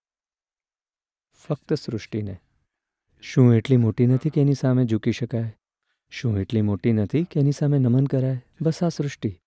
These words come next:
આ બ્રહ્માંડ સિવાય પણ તમને હજી એક વસ્તુ જોઈએ? શું સૃષ્ટિ એટલી મોટી નથી કે એની સામે ઝુકાય? હું પૂછી રહ્યો છું. શું પહાડ એટલો મોટો નથી કે એની સામે ઝૂકી શકાય?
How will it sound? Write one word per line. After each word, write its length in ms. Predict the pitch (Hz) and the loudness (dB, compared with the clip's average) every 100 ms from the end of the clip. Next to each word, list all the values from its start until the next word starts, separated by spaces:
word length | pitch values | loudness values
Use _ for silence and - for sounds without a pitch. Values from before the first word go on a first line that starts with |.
| _ - | _ -2
આ 120 | 135 | 0
બ્રહ્માંડ 480 | 135 127 123 156 160 | 2 4 4 4 2
સિવાય 320 | 160 139 151 | 0 2 2
પણ 180 | 165 160 | 0 -2
તમને 280 | 151 156 | 0 2
હજી 240 | 143 143 151 | 2 2 0
એક 140 | 156 | 0
વસ્તુ 260 | 147 - 151 | -4 -2 -4
જોઈએ? 380 | 143 139 143 135 _ _ _ _ _ _ _ _ _ _ _ _ _ | 0 -2 -2 -6 _ _ _ _ _ _ _ _ _ _ _ _ _
શું 240 | - 135 | -4 -2
સૃષ્ટિ 420 | 123 120 - - | -2 -4 -6 -4
એટલી 220 | 117 117 110 | -4 -2 -2
મોટી 340 | 101 90 110 | -2 -4 -4
નથી 340 | 101 92 131 | -4 -4 -4
કે 120 | 143 151 | 0 0
એની 140 | 160 | 0
સામે 320 | - 147 151 | 0 0 2
ઝુકાય? 440 | 127 113 135 135 127 _ - | 0 -2 -2 -2 -6 _ -4
હું 100 | 156 | -2
પૂછી 280 | 139 123 120 | -2 0 0
રહ્યો 220 | 95 87 | 0 -4
છું. 240 | - 98 _ | -8 -14 _
શું 220 | - 214 | -6 -4
પહાડ 420 | 202 120 95 131 | 0 -2 0 0
એટલો 220 | 175 - 180 | 0 0 0
મોટો 260 | 175 180 | 0 0
નથી 240 | 165 156 180 | -2 -2 -2
કે 120 | 170 | 0
એની 140 | 160 | 0
સામે 320 | 156 156 151 | 0 2 2
ઝૂકી 240 | 143 123 131 | 2 0 -2
શકાય? 380 | 123 131 131 | -2 -2 -2